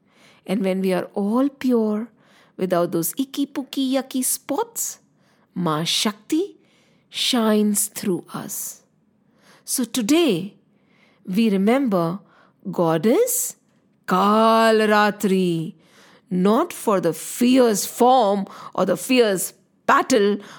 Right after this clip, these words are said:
or the bloodthirstiness, but because she cares, she protects, she loves, and she is the one who brings good time for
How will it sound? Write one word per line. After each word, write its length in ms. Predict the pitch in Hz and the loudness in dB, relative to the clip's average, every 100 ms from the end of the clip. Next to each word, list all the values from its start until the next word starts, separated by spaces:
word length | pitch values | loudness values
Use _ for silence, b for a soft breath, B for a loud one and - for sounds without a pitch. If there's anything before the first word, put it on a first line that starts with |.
| B | B
or 100 | 185 | -2
the 140 | 185 - | 0 -2
bloodthirstiness, 1800 | - - 220 233 240 - - - 269 254 - 370 349 233 226 254 - - b b b b _ | -6 -2 2 4 2 -2 -10 0 4 4 2 2 4 4 2 2 -2 -8 b b b b _
but 460 | - 220 269 - - _ b b b b | 0 0 0 -6 -16 _ b b b b
because 800 | - 180 - 208 233 262 277 - - b b b | -6 -6 0 2 4 2 0 -4 -10 b b b
she 800 | - - 262 262 262 262 - B B B - | -2 0 2 4 2 0 -4 B B B -6
cares, 640 | 214 196 190 175 170 170 - b b | 0 2 2 0 -2 -4 -10 b b
she 600 | - - 302 294 285 277 B B - | -2 2 4 4 2 -4 B B -4
protects, 720 | 190 160 233 214 - - - b b | -4 -2 -2 -2 -4 -8 -8 b b
she 640 | - - 320 302 - - b b | -2 2 4 2 0 -4 b b
loves, 640 | - 170 190 214 240 220 - b b b - | -8 -2 2 2 2 0 -6 b b b -4
and 200 | 165 175 | -4 -2
she 600 | - - 269 269 269 254 B B | 0 0 2 2 0 -4 B B
is 220 | - 185 - | -4 -2 -2
the 140 | - | -6
one 500 | 131 185 226 254 262 - B B | -2 2 2 2 -2 -6 B B
who 180 | - 185 | -4 -2
brings 500 | 170 196 202 190 185 | 0 0 2 0 -4
good 500 | - - 320 269 - | -10 -2 0 0 0
time 400 | 311 269 269 269 | 2 2 2 -2
for 280 | - 226 | 0 0